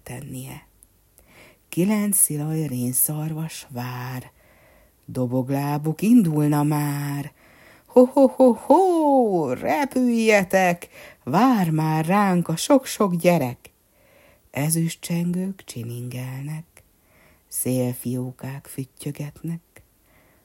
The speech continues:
hócsillagok esegetnek. Szinte úsznak fent az égen, a szélvésznél sebesebben. A tejúton száguldoznak, fénylő csillagokat rúgnak.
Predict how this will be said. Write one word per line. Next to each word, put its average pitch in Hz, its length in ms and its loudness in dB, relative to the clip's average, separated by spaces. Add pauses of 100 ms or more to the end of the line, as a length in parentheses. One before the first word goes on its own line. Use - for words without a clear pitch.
(140)
hócsillagok 123 1040 -10 (240)
esegetnek. - 800 -16 (1040)
Szinte 202 600 2
úsznak - 600 -4
fent 165 360 2
az 151 240 -2
égen, 156 580 -4 (320)
a - 80 -16
szélvésznél 165 1000 2
sebesebben. 120 1080 -12 (800)
A 139 80 -20 (140)
tejúton 127 680 -6
száguldoznak, 147 1160 -6 (280)
fénylő 170 840 0
csillagokat 123 840 -8
rúgnak. 135 640 -12